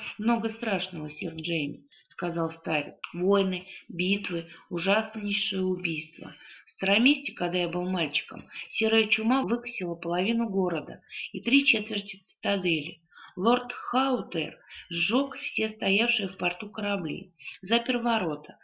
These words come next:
и приказал страже убивать всех, кто попытается убежать, будь то мужчина, женщина или младенец у матери на руках. Но как только чуме пришел конец, убили его самого. В тот день, когда он сызнова открыл рот,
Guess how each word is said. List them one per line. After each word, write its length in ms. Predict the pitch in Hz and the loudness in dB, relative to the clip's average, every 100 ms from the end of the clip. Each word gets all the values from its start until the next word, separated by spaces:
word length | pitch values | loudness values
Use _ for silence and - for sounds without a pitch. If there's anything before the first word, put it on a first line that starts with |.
| - - | -14 -10
и 80 | 196 | -4
приказал 560 | 208 208 202 196 247 | -4 0 0 2 0
страже 420 | 254 196 170 160 160 | -2 -2 -2 -2 -4
убивать 460 | 180 185 202 202 - | -4 0 -2 -2 -2
всех, 300 | 247 277 - - - | 0 0 -4 -20 -12
кто 140 | - 170 | -10 -8
попытается 720 | - 170 190 202 196 196 196 | -8 -8 -4 0 0 -2 -4
убежать, 580 | 196 202 202 175 143 - - - | -2 -2 -2 0 -2 -6 -16 -14
будь 220 | - 196 196 | -4 -2 0
то 100 | 180 | -2
мужчина, 500 | 170 - 254 240 185 | 0 2 4 2 0
женщина 560 | 190 233 247 185 170 | 2 2 2 0 -2
или 140 | 170 170 | -2 -2
младенец 580 | 165 156 190 208 202 175 | -2 0 0 -2 -4 -6
у 60 | |
матери 380 | 151 156 170 170 | -6 -6 -6 -4
на 160 | 165 165 | -4 -4
руках. 500 | 165 - - - _ - - - - - | -6 -6 -10 -12 _ -16 -14 -16 -18 -2
Но 140 | 185 | 0
как 240 | 240 247 - | 2 2 2
только 240 | 247 240 | -2 0
чуме 340 | - 240 233 240 | 0 2 2 2
пришел 480 | 226 214 - 226 | 0 -2 -2 -4
конец, 440 | 220 220 226 285 285 - 170 | -2 0 2 0 -2 -8 -8
убили 320 | 160 202 214 | -2 -2 0
его 260 | 175 170 | 0 -2
самого. 680 | 175 185 180 180 151 139 - _ - - - | -6 -8 -6 -6 -6 -8 -12 _ -20 -20 -16
В 100 | - | -2
тот 240 | 233 196 | 0 2
день, 320 | 254 294 285 | 4 4 4
когда 320 | - 175 175 190 | -2 -2 2 0
он 140 | 202 | 0
сызнова 540 | 202 214 170 165 165 | -2 -4 -2 -2 -2
открыл 400 | 165 - 170 170 | -2 -4 -2 0
рот, 280 | 190 196 - | 0 -2 -6